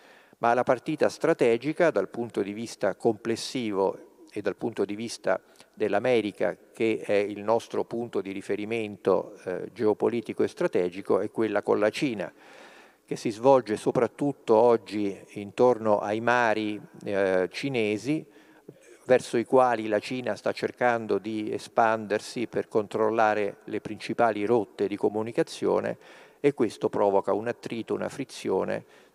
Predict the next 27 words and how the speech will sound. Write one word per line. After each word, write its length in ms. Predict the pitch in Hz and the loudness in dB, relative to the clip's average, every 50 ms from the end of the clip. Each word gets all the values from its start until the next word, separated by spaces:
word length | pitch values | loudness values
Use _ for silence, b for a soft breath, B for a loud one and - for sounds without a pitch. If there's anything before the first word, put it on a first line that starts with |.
| _ | _
tra 200 | - 107 95 95 | 0 2 2 4
la 120 | 104 117 120 | 4 2 2
Cina, 600 | - - - 131 127 131 135 143 147 151 160 - - - - - - - | 0 -2 -4 -4 -2 -2 0 2 2 2 2 0 -6 -16 -20 -20 -16 -6
l'America 760 | 107 104 104 117 117 117 113 117 123 135 - - 143 143 - | -4 -2 0 2 2 2 2 2 0 -2 -2 0 0 0 0
e 200 | - 120 107 98 | 0 0 0 0
anche 300 | 101 107 104 95 - 107 | 0 -2 -4 -4 -4 -4
i 100 | 98 95 | -2 0
paesi 580 | - 117 110 110 117 117 110 - 107 107 98 - B B B B B B B | 2 2 2 2 2 -2 -2 -4 -6 -8 -10 -10 B B B B B B B
come 240 | - - 107 95 95 | -6 -4 -4 -4 -4
il 80 | 95 | -4
Giappone 840 | 92 - 104 98 - - 123 120 117 113 117 110 113 120 131 - 208 - | -4 -4 -4 -4 0 2 4 4 6 4 4 2 0 -2 -4 -6 -8 -8
che 100 | - 113 | -8 -8
sono 300 | - - 131 117 107 101 | -4 0 0 0 0 0
intorno 540 | 110 107 - - 127 120 113 101 104 104 | -4 -4 0 2 4 4 2 2 0 0
alla 140 | 104 113 131 | 0 0 -2
Cina 460 | 127 - - 98 98 95 98 95 - | -4 -6 -6 -8 -8 -4 -4 -4 -4
e 160 | - - 110 - | -4 -6 -10 -8
che 160 | - - 110 | -6 -4 -2
non 160 | 113 113 104 | 0 0 0
hanno 500 | 98 95 92 90 92 92 98 95 95 - | 0 0 -2 -2 -4 -4 -4 -4 -4 -4
esattamente 680 | - 101 95 92 92 - - 104 98 98 98 92 - 101 | -8 -8 -6 -6 -6 -4 -4 -6 -4 -6 -8 -6 -6 -6
un'idea 720 | 98 98 95 92 90 95 95 92 92 95 - - - - | -4 -4 -6 -4 -2 0 0 0 0 0 -2 -6 -10 -18
favorevole 760 | - - - 113 107 107 104 101 98 95 92 98 95 95 92 | -6 -2 0 2 2 2 2 2 0 0 0 0 0 -2 -4
di 100 | 92 90 | -6 -6
questa 280 | - 95 85 - - | -6 -6 -6 -6 -8
espansione 560 | - - - - 92 - - - 101 92 87 90 | -10 -10 -10 -12 -12 -10 -8 -6 -6 -6 -6 -8
cinese. 500 | - - 98 92 87 - - - - | -10 -12 -12 -12 -12 -14 -16 -18 -20